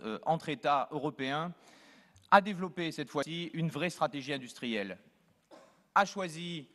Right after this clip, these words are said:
la coopération entre États européens plutôt que, euh, la compétition. Et cela donne,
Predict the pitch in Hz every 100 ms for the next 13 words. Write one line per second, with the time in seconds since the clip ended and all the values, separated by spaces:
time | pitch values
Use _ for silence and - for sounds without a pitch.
0 | - 143 - 190 175 165 156 - 165 151
1 | - 147 160 156 151 139 127 - 143 151
2 | 147 147 151 151 131 135 135 - 117 117
3 | - 123 123 147 139 120 107 101 - _
4 | - - - - - - 160 180 180 160
5 | - _ _ - - 170 160 190 175 143
6 | 101